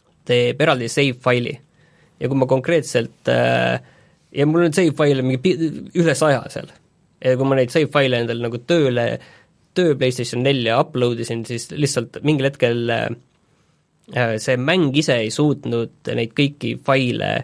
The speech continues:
sealt, äh, noh, endale söödavaks teha, et võttis viiskümmend esimest faili ainult sealt.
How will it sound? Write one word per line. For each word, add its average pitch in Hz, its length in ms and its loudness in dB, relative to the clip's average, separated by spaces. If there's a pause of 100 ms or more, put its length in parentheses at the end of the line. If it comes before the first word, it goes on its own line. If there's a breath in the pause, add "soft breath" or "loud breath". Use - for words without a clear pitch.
(520 soft breath)
sealt, 120 540 0
äh, 113 420 0 (100)
noh, - 200 -10
endale 143 240 2
söödavaks 123 440 0
teha, 156 220 0
et 123 100 -8
võttis 156 320 -2
viiskümmend 139 460 0
esimest 147 540 -2 (360)
faili 139 300 2
ainult - 380 -10 (320)
sealt. - 340 -2